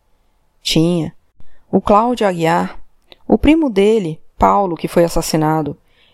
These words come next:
e um tal de Pedro Logmano. Os três se revezaram na enrabação. Como era o nome do menino?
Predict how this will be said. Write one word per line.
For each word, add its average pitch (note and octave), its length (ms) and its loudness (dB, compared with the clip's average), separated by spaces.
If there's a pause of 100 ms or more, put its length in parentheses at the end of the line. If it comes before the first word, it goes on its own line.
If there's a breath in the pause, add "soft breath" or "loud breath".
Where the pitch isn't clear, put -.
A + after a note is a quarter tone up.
e F#3+ 120 4
um F#3 120 -2
tal F#3+ 240 2
de F3 120 -2
Pedro F#3 500 0
Logmano. D#3 680 -2 (580)
Os F3 240 0
três G3 300 2
se A3+ 160 -2
revezaram F3 720 0
na E3+ 160 -2
enrabação. D#3+ 680 -2 (1080)
Como C#4 320 0
era F#3+ 180 0
o F3+ 60 -4
nome E3+ 220 0
do E3 80 -2
menino? F#3 420 0